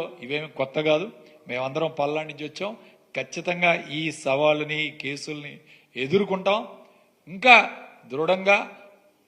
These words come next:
గొప్ప ఆత్మవిశ్వాసంతో అందరం కూడా ముందుకు వెళ్తాం.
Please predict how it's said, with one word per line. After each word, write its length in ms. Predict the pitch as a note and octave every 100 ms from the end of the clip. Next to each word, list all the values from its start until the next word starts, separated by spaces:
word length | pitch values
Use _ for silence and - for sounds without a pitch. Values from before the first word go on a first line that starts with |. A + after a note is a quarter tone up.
| _ _
గొప్ప 280 | C3+ F#3+ G3 A3 F#3
ఆత్మవిశ్వాసంతో 840 | F#3 F#3+ E3 F3 E3 - D#3+ F3+ E3+ D#3+ - - B2
అందరం 240 | C3 C#3+ C3+
కూడా 120 | C#3 C3
ముందుకు 280 | A#2+ C3 B2+
వెళ్తాం. 280 | C3+ C3+ E3